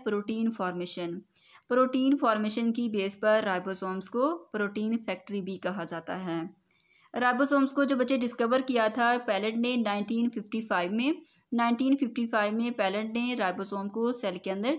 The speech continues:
डिस्कवर किया था। राइबोसोम जो हमारे पास होते हैं ये फ्री फ्लोटिंग ऑर्गेनेल होते हैं जो कि यूकेरियोटिक और प्रोकैरियोटिक दोनों सेल के अंदर ये मौजूद होते हैं और प्रोटीन फॉर्मेशन का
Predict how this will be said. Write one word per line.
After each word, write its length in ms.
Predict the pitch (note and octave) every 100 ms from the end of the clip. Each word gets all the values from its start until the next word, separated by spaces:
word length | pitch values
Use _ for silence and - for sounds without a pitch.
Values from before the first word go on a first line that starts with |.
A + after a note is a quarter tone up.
| -
डिस्कवर 440 | G#3 - G3 G3
किया 280 | G3 F#3 F3
था। 200 | F3 F3 E3+ - - - -
राइबोसोम 520 | B3 B3 A#3+ C#4 C4+ C4
जो 120 | C#4
हमारे 220 | C4 A3+
पास 260 | A#3 A#3+ A#3+
होते 220 | A3 A3+
हैं 200 | B3 A#3+
ये 160 | A#3 A#3+ A#3+
फ्री 220 | A3 A#3 B3+
फ्लोटिंग 540 | B3+ G#3 G3+ G#3+ A3+
ऑर्गेनेल 380 | - F#3+ G#3 A#3+
होते 260 | B3 A#3 G3+
हैं 280 | A3 A3+ A3
जो 160 | G3 G3
कि 220 | G#3+ G#3+
यूकेरियोटिक 800 | F#3 G3+ A#3+ B3 A#3+ C4+ C#4+ - - - -
और 140 | A3+
प्रोकैरियोटिक 680 | A#3 A3 A#3+ A#3+ G#3 A3 G#3+
दोनों 240 | G3+ G#3+ B3
सेल 220 | A#3 F#3+
के 120 | G3+
अंदर 140 | G3+
ये 120 | G3+ G3+
मौजूद 360 | F#3 F#3+ A3
होते 280 | A#3+ A3+ A3
हैं 260 | A3+ A#3 A#3+
और 200 | - G3 F#3+
प्रोटीन 460 | F#3+ F#3+ G#3 A3+ A3+
फॉर्मेशन 500 | F#3 F3 F3+ F#3 F#3+
का 180 | B3+